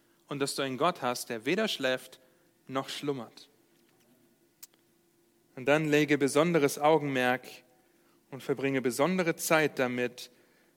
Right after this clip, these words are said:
Gottes Eigenschaften zu studieren und besonders die Lehre der Gnade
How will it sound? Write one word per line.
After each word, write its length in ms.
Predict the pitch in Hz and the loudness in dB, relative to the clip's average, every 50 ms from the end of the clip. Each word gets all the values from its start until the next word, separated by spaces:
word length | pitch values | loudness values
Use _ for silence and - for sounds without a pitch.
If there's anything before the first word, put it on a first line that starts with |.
| _ _ | _ _
Gottes 340 | - 131 123 131 123 - - | 0 0 0 0 -4 -2 2
Eigenschaften 800 | - 143 151 156 160 165 - - 170 160 - - - 170 160 | 4 4 4 4 2 -2 -2 -2 -2 -2 -4 -6 -8 -8 -8
zu 140 | 151 - 156 | -6 -4 -2
studieren 720 | 139 - - - 135 120 143 147 160 175 180 185 196 202 - - - _ _ _ _ _ _ _ _ _ _ _ _ _ _ _ _ _ _ _ _ _ _ _ _ - | -2 -2 -2 -4 -6 -6 0 2 4 4 4 2 -2 -8 -12 -18 -20 _ _ _ _ _ _ _ _ _ _ _ _ _ _ _ _ _ _ _ _ _ _ _ _ -12
und 180 | 156 143 135 | -10 -8 -4
besonders 540 | 120 131 117 113 135 151 165 156 151 143 135 | -4 -2 0 2 2 2 2 2 0 0 0
die 100 | - 147 | -4 -6
Lehre 400 | 131 131 139 143 156 156 139 139 | -2 2 2 4 4 2 0 0
der 160 | 131 131 123 | 0 0 0
Gnade 720 | - - - 135 143 160 156 143 123 117 120 120 123 123 | 0 -2 0 2 4 6 4 4 2 -2 -4 -6 -8 -12